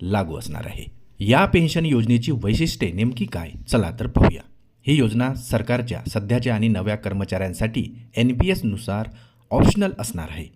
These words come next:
कर्मचाऱ्यांना बेसिक सॅलरी आणि डीएच्या दहा टक्के रक्कम दर महिना द्यावी लागेल. सरकारी कर्मचाऱ्यांना ही योजना निवडण्यासाठी ते जॉईन झाल्यानंतर तीस दिवसाच्या आत अर्ज करावे लागेल. तर जे कर्मचारी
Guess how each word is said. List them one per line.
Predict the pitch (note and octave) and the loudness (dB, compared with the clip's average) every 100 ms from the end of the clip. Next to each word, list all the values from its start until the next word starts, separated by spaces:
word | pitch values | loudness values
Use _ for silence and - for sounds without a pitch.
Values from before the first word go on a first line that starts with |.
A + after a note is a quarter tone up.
| _ _ _ - | _ _ _ -2
कर्मचाऱ्यांना | B2+ B2 A#2 A2 A2+ | 0 2 2 2 2
बेसिक | G#2+ G2 G#2+ | 0 -2 -6
सॅलरी | - F#2 G2+ G#2+ - | -4 -4 -2 -4 -4
आणि | G#2 | -4
डीएच्या | G2 G2 A#2+ B2 E2+ - - - | -4 -2 -2 -2 -10 -10 -20 -14
दहा | D#2 C3+ | -8 -6
टक्के | D#3+ - - - A#2 | -4 -8 -8 -2 -2
रक्कम | A2+ A2+ - - - A#2 | -2 -8 -6 -8 -6 -4
दर | A#2+ | -2
महिना | F2 E2 F2+ A2+ - F#2+ | -2 -4 -6 -10 -14 -4
द्यावी | G#2+ G#2 E2 | 0 0 -2
लागेल. | C#2+ C#2+ - _ _ _ _ _ _ _ | -10 -12 -16 _ _ _ _ _ _ _
सरकारी | - - G#3 | -2 2 2
कर्मचाऱ्यांना | G#3+ D#3 D#3+ A#2 A2 A2+ B2 | 4 2 2 0 0 2 0
ही | A#2 C3+ | 0 -2
योजना | G2 G#2 A2 | -2 -2 -2
निवडण्यासाठी | G#2 F2+ G#2+ A2 - - D3 _ _ - | -2 -2 0 0 -2 -10 -12 _ _ -4
ते | E3 B2 | -2 0
जॉईन | G2 A2 C3 | 0 0 0
झाल्यानंतर | F2 F#2+ D3+ A2 D2+ C#2+ - - _ _ _ G#3 | -2 -2 0 -2 -4 -12 -14 -20 _ _ _ 4
तीस | A#3 | 4
दिवसाच्या | E3 B2+ A2 G2+ A2+ - | 6 2 2 -2 -6 -4
आत | G2+ - - - | -6 -6 -10 -4
अर्ज | G#2 G#2+ | -2 -2
करावे | A2 E2+ C#2+ | -4 -4 -6
लागेल. | C#2+ C#2 - _ _ _ - | -10 -12 -16 _ _ _ 0
तर | A#2+ | 0
जे | F#2+ B2 | 2 2
कर्मचारी | A#2+ G2+ G#2+ C3 G#2+ | 0 0 0 0 -2